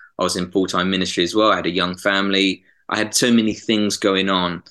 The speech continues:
And I felt God kept saying, "What do you want?" 'Cause I knew in my life I needed a little bit of a fresh challenge.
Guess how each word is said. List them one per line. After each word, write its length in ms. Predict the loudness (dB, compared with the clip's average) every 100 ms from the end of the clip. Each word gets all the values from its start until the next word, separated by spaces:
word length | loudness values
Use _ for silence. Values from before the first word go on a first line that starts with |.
| -20 _ _ _
And 260 | -2 0 0
I 100 | 0
felt 340 | 0 0 2
God 240 | 0 0 -4
kept 160 | -6
saying, 380 | -2 -2 -2 -2
"What 200 | -2 -2
do 120 | -2
you 100 | 0
want?" 300 | 2 2 0
'Cause 100 | 0
I 80 | 0
knew 220 | 2 2
in 60 | 4
my 120 | 2
life 240 | 2 0 0
I 60 |
needed 340 | 2 2 2 4
a 60 |
little 180 | 2 2
bit 140 | -2
of 80 | -4
a 80 | -4
fresh 300 | -2 -4 -2
challenge. 680 | 0 0 0 -2 -2 -4